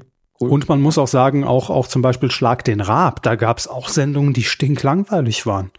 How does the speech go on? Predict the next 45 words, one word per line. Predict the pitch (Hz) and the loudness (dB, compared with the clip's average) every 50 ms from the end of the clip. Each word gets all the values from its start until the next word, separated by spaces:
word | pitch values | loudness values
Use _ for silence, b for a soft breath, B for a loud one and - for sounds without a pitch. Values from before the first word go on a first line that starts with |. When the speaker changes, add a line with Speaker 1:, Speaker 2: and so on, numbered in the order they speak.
| b b b b b b b b _ _ _ _ | b b b b b b b b _ _ _ _
Speaker 2:
Also | - 135 139 143 143 127 - | -2 0 2 2 0 0 0
Speaker 1:
Was | 170 151 147 - 175 | -2 -2 0 0 0
aber | 156 139 135 135 - | 0 0 0 0 0
außerhalb | 143 147 147 160 139 135 | -2 -2 0 0 -2 0
seiner | 139 151 139 139 135 | -2 -2 -2 -2 -2
Kontrolle | - 143 131 - 139 147 190 202 175 | -4 -4 -4 0 0 0 2 2 0
liegt, | 120 110 101 - | 0 -2 -4 -2
muss | 104 104 | 0 2
Speaker 2:
Ja, | 160 190 226 | 2 2 4
Speaker 1:
man | 233 | 4
auch | 247 | 4
mal | 247 | 4
Speaker 2:
natürlich, | - - 226 247 254 | 4 4 4 4 4
Speaker 1:
ehrlich | 254 - - | 2 2 2
sagen. | 120 151 | 2 2
Speaker 2:
aber | 165 156 | 4 4
Speaker 1:
Das | 165 | 4
Speaker 2:
da, | 160 | 2
Speaker 1:
liegt | 147 131 | 2 0
am | 143 143 | -2 -2
Format. | - - 180 156 143 127 107 92 92 - - | 0 -2 -2 0 0 0 0 -2 -4 -2 -2
Speaker 2:
da | 175 156 | -2 -2
kommt's | - - 175 180 180 - | 0 0 0 0 0 -2
auch | 180 165 202 208 107 | 0 2 4 4 4
Speaker 1:
Ne? | 110 | 4
Speaker 2:
natürlich | 170 135 - 180 175 165 180 | 2 2 2 0 0 2 0
auf | 170 - | 0 0
den, | - 156 147 147 | 0 0 0 2
auf | 147 143 - | 0 -2 0
den | - 127 117 117 | 0 0 0 2
Gegner | - 160 196 196 - - 165 | 4 2 2 2 0 -2 0
an, | 160 160 160 160 | 2 2 2 2
da | 143 127 | 2 0
kommt's | - - 135 135 - 135 | 0 -2 -2 0 0 -2
auf | - - | -2 0
seine | - 147 160 175 175 160 | 0 2 2 2 0 -2
Tagesform | - - 147 143 143 - 143 - - - 139 131 131 135 135 | 0 0 0 0 0 0 -4 -6 -2 0 2 2 2 2 0
an, | 131 127 135 135 147 | 0 0 0 -2 -4
ob | 143 - 139 117 | -4 -6 -2 -2
er | 131 117 | -2 0
Bock | - 151 156 - - | 0 -2 -2 0 -2
hat | 143 131 - | -2 -2 -2
oder | 110 107 107 | -4 -2 0
nicht. | 110 143 175 170 - - B B B B B B - | 0 2 0 0 -2 -6 B B B B B B -2
Ähm, | 147 139 135 135 | 0 2 2 0